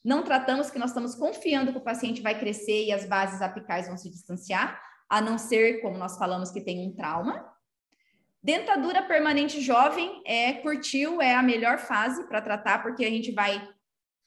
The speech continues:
alinhar e nivelar e vamos contar com o crescimento, mas nem sempre nós vamos ter essa sorte do paciente vir nessa fase. Aí, paciente já fim de crescimento, vamos observar o padrão facial do paciente e a exposição de incisivos.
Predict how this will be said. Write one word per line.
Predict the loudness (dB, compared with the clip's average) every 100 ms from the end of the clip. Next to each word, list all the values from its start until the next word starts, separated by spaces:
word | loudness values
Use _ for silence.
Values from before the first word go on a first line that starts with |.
| _ _ _ 2
alinhar | 4 4 4 4
e |
nivelar | 4 2 2 2 2 2
e | 2
vamos | -2 -4
contar | -4 -4 0 0 0
com | -2
o | -2
crescimento, | -4 -6 -4 -4 -2
mas | 0 2
nem | 2 0
sempre | -2 -4 0
nós | 2 2
vamos | 0 0
ter |
essa | -2 -4
sorte | -6 -4 -2 -2 -6
do | -4
paciente | -6 -6 -8 -6
vir | -6
nessa | -6 -8 -6
fase. | -4 -4 -4 -12 -20 _ _ _ _ _ _ _
Aí, | 2 4 2 0
paciente | 0 0 0 -2 -2 2
já | 4 4 0
fim | -6 -6 -4
de | -4
crescimento, | -4 -4 0 2 2 -2 -8 -10 -16 _ _ 0
vamos | 0 2
observar | -2 0 0 2 4 2 0 -8 -18 -16
o | -4
padrão | -2 0 0
facial | -2 -6 -2 0 0
do | -2
paciente | -6 -2 0 0 -2 -8 -10 -14 _
e | -6
a |
exposição | -4 -2 -2 -2 -4 0 2
de |
incisivos. | 2 -2 -6 -6 -12 -16 -20 -20